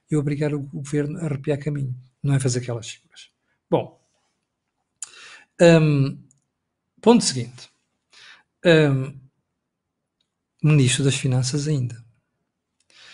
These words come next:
O senhor Ministro das Finanças admitiu que, afinal, o Estado vai mesmo meter dinheiro no novo banco. Então, mas espera aí. Auditoria para aqui, Tribunal de Contas, auditoria para ali, de au-,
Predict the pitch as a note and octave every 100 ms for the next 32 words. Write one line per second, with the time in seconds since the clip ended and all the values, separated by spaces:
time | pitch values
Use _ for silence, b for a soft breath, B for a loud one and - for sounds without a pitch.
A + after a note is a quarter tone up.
0 | b b b b - - A#3 C#3+ A#2 B2+
1 | - C3+ A2+ - C#3+ - - _ _ _
2 | A3+ G3+ G#3+ F#3 - A#2 A#2 D3 - _
3 | - - G3+ - F#3 B2+ A#2+ B2+ - -
4 | - G3 F#3 F#3+ F#3 F#3+ F#3 F#3 F#3+ F3
5 | F3+ F3+ F3+ F3+ F3 E3+ G3 E3+ D#3 _
6 | _ _ _ _ _ _ _ - B3+ A#3+
7 | - D3 - - _ _ _ b b b
8 | b b b b b _ - A3+ G3 E3+
9 | F3+ E3+ E3+ C#3 A#2 - - A#2+ B2+ C#3
10 | - D3 C#3 B2 B2 - C3 C3+ C3+ C3
11 | C3+ D#3+ E3 E3 D#3+ D#3+ C3+ A#2+ B2+ C#3+
12 | C3+ B2+ B2 B2+